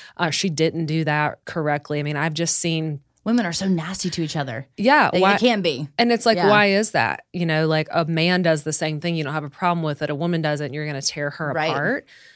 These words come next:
Speaker 1: Like, again, lead yourself. You're afraid of power. You know, you are, you're like, you're, you feel like you have something to prove here. So I wish that women would s-, would shut up about, like,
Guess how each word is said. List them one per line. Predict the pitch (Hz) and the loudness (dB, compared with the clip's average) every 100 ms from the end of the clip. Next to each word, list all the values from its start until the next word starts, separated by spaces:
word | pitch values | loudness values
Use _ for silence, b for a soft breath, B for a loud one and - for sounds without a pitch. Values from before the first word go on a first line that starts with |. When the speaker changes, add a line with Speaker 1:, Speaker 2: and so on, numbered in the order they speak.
| b - | b -6
Speaker 1:
Like, | 165 156 151 - 170 | -2 0 -2 -8 -6
again, | 147 196 160 151 | 0 2 2 0
lead | 160 196 160 | 0 0 0
yourself. | 156 - 170 113 - - | -2 0 2 0 -2 -6
You're | 165 180 | 0 2
afraid | 175 - 175 165 | 2 0 0 0
of | 160 | -2
power. | - 147 147 147 147 143 - | -4 -2 -2 -2 -4 -6 -8
You | 165 | -6
know, | 151 | -4
you | 143 139 165 175 | -4 -4 0 0
are, | 160 147 143 - | 0 -2 -6 -8
you're | 170 156 | -10 -8
like, | 143 - | -8 -10
you're, | 147 156 151 | -10 -6 -6
you | 156 196 | -4 -4
feel | 196 | -2
like | 156 147 | -4 -2
you | 185 | 0
have | 165 - | 0 -2
something | 135 131 | -8 -10
to | 123 | -12
prove | - 110 | -12 -12
here. | - 82 | -12 -10
So | 165 175 170 B B B B - | -2 0 0 B B B B -2
I | 208 | 0
wish | 254 330 | 2 0
that | 508 175 170 | -2 -2 0
women | 185 220 165 156 - | 2 4 2 -2 -6
would | 160 170 175 156 | -2 2 2 2
s-, | - - - | 2 0 0
would | 180 175 | -2 0
shut | - - 240 269 | 0 0 2 2
up | 190 175 | 0 0
about, | 156 147 143 135 | -2 -2 -2 -4
like, | 147 | -6